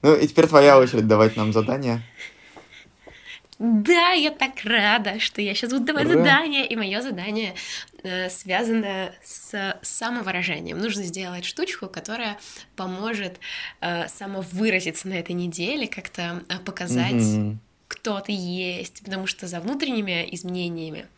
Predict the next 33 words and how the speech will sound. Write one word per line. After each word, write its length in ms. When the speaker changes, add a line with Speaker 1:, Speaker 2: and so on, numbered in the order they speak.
Speaker 2:
э, 340
часто 320
следуют 380
внешние, 640
и 420
не 120
стоит 300
списывать 480
их 100
со 140
счетов. 560
Speaker 1:
Хорошо. 520
Speaker 2:
Вот 80
так. 280
Speaker 1:
Хорошо, 300
это 240
интересная 460
штука, 300
буду 220
над 180
ней 100
думать, 300
потому 240
что 140
я 140
вот 140
рассказывал 1080
про, 540
про 240
ак-, 120
тему 240
с 80
аксессуарами 840